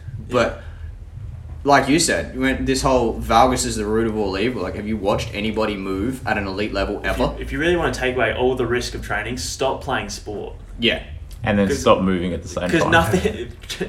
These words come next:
Speaker 2: training's one thing, sport is a whole other shit show. If you wanna take out all risk, stop playing sport.
Speaker 1: Yeah, was it Ben Bruno that was like,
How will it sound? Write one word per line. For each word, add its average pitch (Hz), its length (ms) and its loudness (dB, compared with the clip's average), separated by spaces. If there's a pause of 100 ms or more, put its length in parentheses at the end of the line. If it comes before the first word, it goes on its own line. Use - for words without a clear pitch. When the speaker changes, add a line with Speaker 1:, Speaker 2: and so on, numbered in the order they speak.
Speaker 2:
training's 151 300 0
one 127 220 2
thing, 107 220 -6
sport 135 380 0
is 127 60 -2
a 131 40 -2
whole 120 200 2
other 110 180 4
shit 117 260 -4
show. - 280 -8 (380)
If 131 120 -4
you 160 60 0
wanna 151 120 0
take 131 180 2
out 113 120 2
all 120 100 0
risk, 123 240 0
stop 151 220 0
playing 127 200 -2
sport. 101 400 -6 (460)
Speaker 1:
Yeah, 123 140 2
was 120 140 2
it 117 120 -4
Ben 143 180 4
Bruno 110 300 0
that 110 100 0
was 107 160 -4
like, 95 260 0